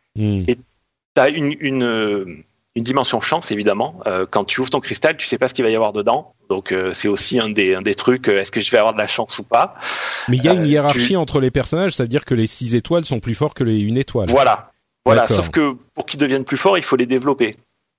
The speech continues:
Speaker 2: Mais si tu veux, euh, disons que c'est le potentiel.
Speaker 1: Ah, n'importe quel personnage peut devenir, euh, peut,
Speaker 2: Non.
Speaker 1: peut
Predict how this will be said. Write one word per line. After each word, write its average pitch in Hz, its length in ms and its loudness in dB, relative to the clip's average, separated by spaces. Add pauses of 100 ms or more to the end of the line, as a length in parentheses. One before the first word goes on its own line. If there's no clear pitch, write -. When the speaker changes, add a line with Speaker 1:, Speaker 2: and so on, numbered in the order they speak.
Speaker 2:
Mais 113 140 2
si - 80 -8
tu 123 100 -6
veux, 143 340 4
euh, - 20 -2
disons 110 240 -2
que - 60 -4
c'est 127 80 2
le 120 60 -6
potentiel. 202 560 2
Speaker 1:
Ah, 180 440 -4
n'importe 185 420 2
quel 202 160 0
personnage 175 580 -2
peut 147 140 0
devenir, 143 560 0
euh, 117 320 0
peut, 147 240 -2
Speaker 2:
Non. 175 140 4
Speaker 1:
peut 139 240 0